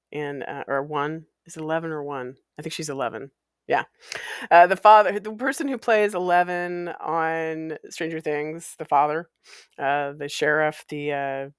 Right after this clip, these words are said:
concentration camp, the Russian slavery situation that's in the, the series there. Um, it was real, a good, real nice payoff to see those two people kiss after four years watching them on that show, you know what I mean? And Winona Ryder,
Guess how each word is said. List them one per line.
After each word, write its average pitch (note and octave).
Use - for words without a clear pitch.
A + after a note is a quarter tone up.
concentration D#3+
camp, D3+
the C3+
Russian D3
slavery C#3+
situation C#3+
that's B2+
in C3
the, A#2
the C#3+
series D3
there. D3+
Um, C#3+
it G#3+
was A#3
real, A3+
a -
good, G3+
real A#3
nice G#3+
payoff G#3
to -
see G#3
those F3
two G3
people -
kiss F#3
after D3
four D#3
years D3+
watching D3
them C#3+
on C3+
that C3+
show, C#3+
you D3
know D3
what D3
I D3
mean? D3+
And A3
Winona B3+
Ryder, E3+